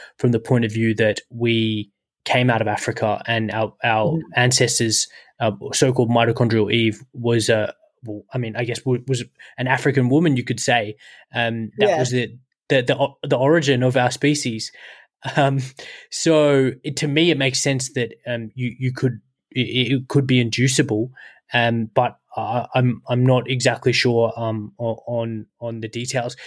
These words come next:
Speaker 1: I, in terms of the haplotype, just explain briefly for the listener, um, 'cause that, that can be quite technical. What is the difference between a coupled and an uncoupled haplotype, and why is that relevant for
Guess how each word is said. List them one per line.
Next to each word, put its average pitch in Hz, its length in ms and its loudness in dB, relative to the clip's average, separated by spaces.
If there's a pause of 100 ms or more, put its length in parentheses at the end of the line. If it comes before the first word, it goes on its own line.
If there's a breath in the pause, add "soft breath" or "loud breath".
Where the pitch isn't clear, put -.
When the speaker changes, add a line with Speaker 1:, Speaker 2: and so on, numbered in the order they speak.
(240 loud breath)
Speaker 1:
I, 143 40 -12
in 160 280 2
terms 196 320 2
of 190 80 0
the 170 60 0
haplotype, 147 580 0
just 135 160 -8
explain 160 600 0 (520)
briefly 131 600 2
for 127 120 -2
the 120 60 0
listener, 120 400 0 (440 loud breath)
um, 117 160 0
'cause - 480 0
that, 123 220 0
that 123 140 -2
can 123 100 0
be 120 80 2
quite 120 240 0
technical. 127 400 0
What 170 160 4
is 170 100 -4
the 160 60 0
difference 135 420 2
between 123 480 0 (300 loud breath)
a 123 80 -6
coupled 131 400 2
and 120 160 2
an 117 180 0
uncoupled 123 460 -4
haplotype, 117 580 -4
and 110 160 -6
why 123 200 2
is 127 100 0
that 117 180 0
relevant 117 400 -2
for 110 400 -4